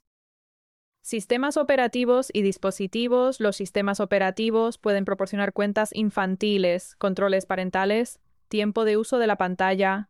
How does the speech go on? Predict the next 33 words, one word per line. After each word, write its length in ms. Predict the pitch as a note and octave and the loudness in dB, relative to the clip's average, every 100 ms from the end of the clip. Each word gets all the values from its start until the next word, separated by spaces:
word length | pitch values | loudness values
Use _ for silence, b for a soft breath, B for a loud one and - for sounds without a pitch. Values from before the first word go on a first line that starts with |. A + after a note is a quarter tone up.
| _ | _
y 120 | G#3 | -6
señales 380 | G3+ G3 G3 G#3 | -4 0 0 0
de 120 | G#3+ | -2
cumplimiento 640 | G#3+ G#3 G3+ G3 G3+ G#3 G3 | -4 -4 -2 -2 -2 0 2
de 80 | |
requisitos 640 | F3+ F3 F#3 - F3+ F3+ F3+ | 0 0 -4 -4 0 0 2
de 80 | F3 | 2
edad. 320 | F3 E3 - _ _ _ _ _ _ _ _ _ _ _ _ _ - | 2 0 -4 _ _ _ _ _ _ _ _ _ _ _ _ _ -6
Esto 240 | C#4 D#4+ | -2 -2
ofrece 400 | D4 C#4 C4+ C#4 C4+ | 0 0 2 0 2
la 140 | A3 | 0
ventaja 420 | G3 G3 G3 A3 | 0 0 0 0
de 80 | G#3 | 2
evitar 460 | G3 F#3+ G3 F#3+ G3 | 2 2 2 2 2
la 160 | G3 | 0
presentación 920 | F#3 F#3 F#3+ F3+ F#3 G#3+ G#3 G#3 G3+ - | 0 -4 -2 -4 -4 0 0 2 -2 -4
repetida 560 | - G#3 F#3+ G#3 G#3 G3+ | -2 0 0 0 2 4
de 100 | F#3 | 2
documentos 640 | F#3 F#3 F#3 F#3+ G3+ G3 | 2 0 0 0 0 0
de 240 | F#3+ F#3 F3+ | 2 2 2
identidad 520 | F#3+ F#3 F#3 F#3 F#3 | 0 0 0 2 2
en 120 | F#3 | 2
cada 240 | F#3 F3+ F3+ | 2 2 2
servicio, 680 | F3+ - F3+ F#3 A#3 C#4+ - _ - | 0 0 0 0 -2 -2 -6 _ -2
pero 240 | G3+ F#3+ | 0 2
los 180 | F#3+ F#3 | 2 0
dispositivos 720 | F#3 F#3+ G3 F#3 G3 G3 G3 | -2 -4 -4 -2 0 0 -2
compartidos 800 | G3+ F#3+ F3 - A3+ A#3 A#3+ - | -4 -2 -4 -2 0 2 0 0
y 80 | G#3 | 0
las 180 | F#3+ | 0
cuentas 420 | - G3+ G#3 B3 - | 0 -2 0 -2 -2
configuradas 680 | G#3 G3+ F#3+ F#3+ F#3+ G3+ | -2 0 0 2 0 -2
incorrectamente 960 | G3+ F#3+ F#3 F#3 G3 F#3+ F#3 F#3+ A3 | -2 0 0 -2 -2 -2 -2 -2 -2